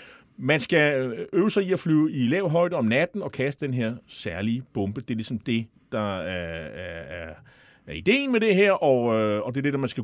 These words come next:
være dygtig til. Øh, der er, de ved faktisk ikke rigtig noget. Den eneste, der ved noget, det er Guy Gibson indtil allersidst, øh, til det sidste, hvor de så bliver briefet om, om aftenen. Øh, og det er den sekstende maj nitten hundrede og treogfyrre, hvor Operation Shasta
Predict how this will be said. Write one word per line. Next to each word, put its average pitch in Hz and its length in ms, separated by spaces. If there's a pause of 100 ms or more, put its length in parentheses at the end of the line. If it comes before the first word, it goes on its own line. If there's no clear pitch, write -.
være 123 160
dygtig 139 320
til. 143 360
Øh, 120 340
der 139 60
er, 135 160
de 156 160
ved 226 180
faktisk 143 280
ikke 131 160
rigtig 107 220
noget. 202 320
Den 180 80
eneste, 165 200
der 139 60
ved 127 160
noget, 107 220
det 127 260
er 113 80
Guy 87 280
Gibson 90 320
indtil 104 220
allersidst, 104 440 (360)
øh, 120 180
til 113 120
det 104 80
sidste, 208 280
hvor 135 120
de 117 80
så 117 100
bliver 107 160
briefet 202 420
om, 139 200
om 131 120
aftenen. 147 420 (360)
Øh, 120 300
og 104 120
det 139 80
er 131 40
den 117 260
sekstende 123 720
maj 123 200
nitten 123 220
hundrede 120 280
og 113 400
treogfyrre, 123 640
hvor 131 120
Operation 113 400
Shasta 117 640